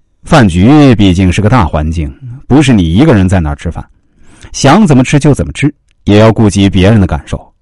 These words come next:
最后就是买单的时候，趁机离开。在饭局上啊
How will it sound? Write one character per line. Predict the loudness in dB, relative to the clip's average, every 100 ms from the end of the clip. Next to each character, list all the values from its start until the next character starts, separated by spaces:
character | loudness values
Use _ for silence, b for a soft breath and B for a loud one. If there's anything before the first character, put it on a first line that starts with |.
| _ _
最 | 0 2
后 | 4 4 2 0 _ -4
就 | -2
是 | 0
买 | 0 0
单 | 0 0
的 |
时 | -2 -8
候， | -16 -20 b b -6
趁 | 0 2 2
机 | 2 2
离 | 2 0
开。 | -2 -6 _ _ b b b b b -6
在 | -4
饭 | -2 -2
局 | -2
上 | -4
啊 | -8 -14